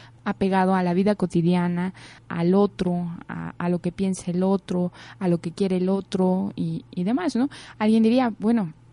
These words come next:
pues si quieren hablar, dialogar, este, problematizar algunas cuestiones y demás, pues que vayan con un psicólogo, ¿no? Pero justamente aquí hay una diferencia entre un consultorio psicológico, por así decirlo, a un consultorio filosófico.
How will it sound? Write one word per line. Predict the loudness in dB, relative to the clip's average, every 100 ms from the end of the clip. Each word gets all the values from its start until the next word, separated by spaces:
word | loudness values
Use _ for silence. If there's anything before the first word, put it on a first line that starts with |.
| -20 -12
pues | -4 -2 -2
si | -6 -10 -4 -4 -4
quieren | -4 -2 -2
hablar, | -2 -2 -2 -2 -2
dialogar, | -4 -4 -6 -4 -2 -2
este, | -6 -8 -14 -10 -10 -8 -10 -4
problematizar | -2 -2 -4 -6 -8 -6 -4
algunas | -4 -4 -6 -6
cuestiones | -8 -4 -2 -2 -4 -4
y |
demás, | -2 -2 -4
pues | -8 -4
que | -2
vayan | -2
con | -4 -2
un | -2
psicólogo, | -4 -2 2 2 2
¿no? | 0 -4 -18 -20 -4
Pero | 4 4 4 -2 -8 -10
justamente | -4 -4 0 0 0 -2
aquí | -2 0
hay |
una | 0 0
diferencia | 0 -2 -4 -4 -6 -6
entre | -4 -2 -2
un | -2 -2 -2
consultorio | 0 0 2 0 2 2 0 -4 -10 -16
psicológico, | -10 -10 0 4 4 4 -2 -6 -8
por | -4 -4
así | -2 -2
decirlo, | -2 0 2 2
a | 0
un | -2
consultorio | 0 0 0 -4 -2 -2 -2
filosófico. | -2 -2 -2 -4 -2 -4 -6